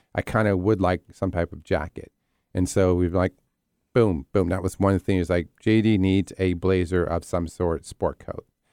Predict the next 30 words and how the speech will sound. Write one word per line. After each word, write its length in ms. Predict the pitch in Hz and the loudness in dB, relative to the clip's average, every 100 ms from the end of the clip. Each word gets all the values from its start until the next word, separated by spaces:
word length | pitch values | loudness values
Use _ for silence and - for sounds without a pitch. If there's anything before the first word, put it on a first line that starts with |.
| _ | _
And 240 | 113 104 104 | 0 2 4
what 100 | 101 | 2
he 80 | 92 | 0
had 640 | - 151 113 85 85 98 _ _ - | 2 4 4 2 -2 -4 _ _ 0
were 140 | 101 | 0
very 300 | 82 92 95 | 4 4 2
traditional, 1000 | 87 - 101 90 113 - 98 82 69 73 _ _ - | 0 0 -2 2 0 2 0 0 -2 -6 _ _ -4
you 100 | 98 | 0
know, 160 | 87 82 | 2 2
your 160 | 80 | 0
black 340 | - 90 92 85 | 0 0 0 -4
and 100 | 78 | -4
gray 160 | 76 | -2
herringbones, 800 | - 139 131 120 110 107 104 98 95 | 2 2 4 4 4 4 4 2 0
you 60 | |
know, 60 | 92 | 0
your 140 | 82 85 | 0 -4
traditional, 720 | - 101 95 98 98 95 87 | -2 0 0 0 -2 0 0
where 80 | 85 | -2
someone 240 | - 95 90 | -2 -2 0
says 220 | 92 85 | 0 0
you 80 | 85 | 2
need 140 | 101 | 2
a 100 | 92 | 2
blazer 420 | 87 98 90 87 | 2 2 2 2
and 80 | 80 | 0
a 40 | 80 | -4
sport 320 | - 90 - | -2 -2 0
coat, 240 | 85 78 | -2 -2
take, 240 | - 87 | -2 -4